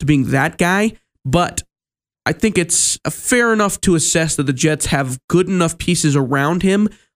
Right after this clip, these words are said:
offensively and even defensively. Uh, they have guys, if you will, on both sides of the ball that I think they can kind of shadow, uh, or cover up Zach Wilson's misgivings in terms of, uh, playing quarterback. I think he can be very much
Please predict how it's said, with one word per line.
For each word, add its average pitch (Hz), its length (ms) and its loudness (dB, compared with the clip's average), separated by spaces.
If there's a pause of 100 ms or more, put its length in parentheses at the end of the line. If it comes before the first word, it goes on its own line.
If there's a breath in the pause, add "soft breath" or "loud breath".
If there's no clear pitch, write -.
(120)
offensively 156 960 0
and 170 180 2
even 147 260 0
defensively. 131 800 0 (260 soft breath)
Uh, 113 240 -2
they 143 200 -2
have 147 440 -2
guys, 139 640 0
if - 160 -2
you 139 80 4
will, 123 380 -2 (100)
on 143 180 -2
both 139 200 0
sides 135 280 -2
of - 40 -10
the - 80 -4
ball 131 260 -2
that 123 160 -2
I 131 80 0
think 135 360 -2
they 135 100 0
can 131 480 -4 (260)
kind 220 240 -2
of 143 80 -2
shadow, 151 720 0 (320 loud breath)
uh, 139 240 0
or 139 140 0
cover 165 460 0
up 143 320 -4
Zach 139 320 0
Wilson's 139 640 0 (340)
misgivings 139 800 2
in 135 120 2
terms 135 360 0
of, 131 300 0
uh, 117 160 -2
playing 135 340 -2
quarterback. 131 480 -2
I 127 80 0
think 147 200 0
he 151 100 0
can 135 160 0
be 135 160 4
very 139 260 2
much 143 340 0